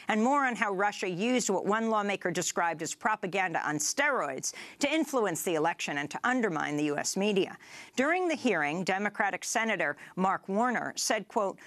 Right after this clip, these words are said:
"We're seeking to determine if there's an actual fire, but so far there is a great, great deal of smoke."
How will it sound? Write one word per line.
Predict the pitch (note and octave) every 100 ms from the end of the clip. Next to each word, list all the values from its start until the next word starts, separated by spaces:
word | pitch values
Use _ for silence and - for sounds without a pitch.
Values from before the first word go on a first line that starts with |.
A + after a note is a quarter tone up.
| -
"We're | G3+ A3
seeking | - - F#4 - F4+ D#4
to | A#3
determine | F3 F3+ - A#3 A#3 A3+ G#3+ G3+
if | G3+
there's | A3 G3+
an | G3
actual | A3+ B3+ - - A3
fire, | - - G#3 F#3+ E3 - -
but | - A#3+
so | - E4
far | - A#3+ G#3 F#3+
there | F#3
is | F3+ F3+
a |
great, | - F3+ G3+ G3+ -
great | F3+ F3+ F3 -
deal | F3+ D#3+ D3 -
of | E3 D3+
smoke." | - D#3 - -